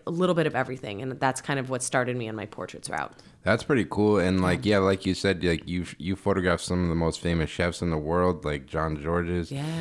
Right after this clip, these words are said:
Speaker 2: Um, was, like, the f-, were you interested in that world? Like, the
Speaker 1: Definitely.
Speaker 2: I know you said you worked in it, but was that kind of, were you, like, excited to shoot that type of work? Like
Speaker 1: Oh, it was the best. I love, <laughs> love being in restaurants. I love cooking. Um,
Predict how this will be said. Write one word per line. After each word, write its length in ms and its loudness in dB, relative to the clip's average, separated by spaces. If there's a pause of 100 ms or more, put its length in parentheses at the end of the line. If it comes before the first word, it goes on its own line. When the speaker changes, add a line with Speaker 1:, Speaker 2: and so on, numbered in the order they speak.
(220)
Speaker 2:
Um, 580 2
was, 260 0
like, 220 0
the 100 0
f-, 280 -8
were 100 -2
you 240 0
interested 560 -4
in 80 2
that 320 0
world? 380 2
Like, 180 -2
the 260 2
Speaker 1:
Definitely. 300 0
Speaker 2:
I 40 4
know 80 4
you 80 4
said 140 -2
you 120 0
worked 300 2
in 80 2
it, 120 0
but 200 0
was 280 0
that 180 0
kind 200 -6
of, 260 -16
were 140 -4
you, 160 -2
like, 240 -10
excited 480 -4
to 80 -6
shoot 240 -10
that 160 0
type 180 -2
of 80 0
work? 300 0
Like 100 0
Speaker 1:
Oh, 240 2
it 60 -2
was 100 -4
the 80 -6
best. 360 2 (380)
I 60 2
love, 400 6
<laughs> 0 -
love 320 6
being 240 4
in 80 4
restaurants. 580 4
I 80 -2
love 300 2
cooking. 520 0 (340)
Um, 480 4